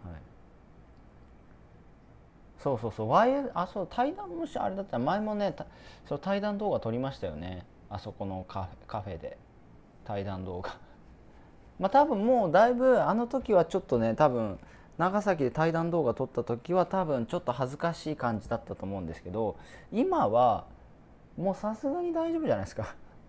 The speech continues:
<laughs> 多分台湾動画撮って、もう、多分余裕ですよね。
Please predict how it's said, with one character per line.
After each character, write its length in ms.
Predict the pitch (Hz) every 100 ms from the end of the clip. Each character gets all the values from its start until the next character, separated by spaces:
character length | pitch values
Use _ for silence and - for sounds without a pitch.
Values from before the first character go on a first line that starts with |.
| -
<laughs> 440 | - - - -
多 100 | 240
分 120 | 226 190
台 200 | 220 240
湾 200 | 240 233
動 160 | 247
画 120 | 202 143
撮 120 | 147
っ 20 |
て、 460 | - 123 123 101 - - -
も 340 | 135 147 107 78
う、 240 | - -
多 60 | 165
分 80 | 127
余 180 | 123 151
裕 80 | 165
で 100 | 175
す 100 | 80
よ 80 |
ね。 140 | 78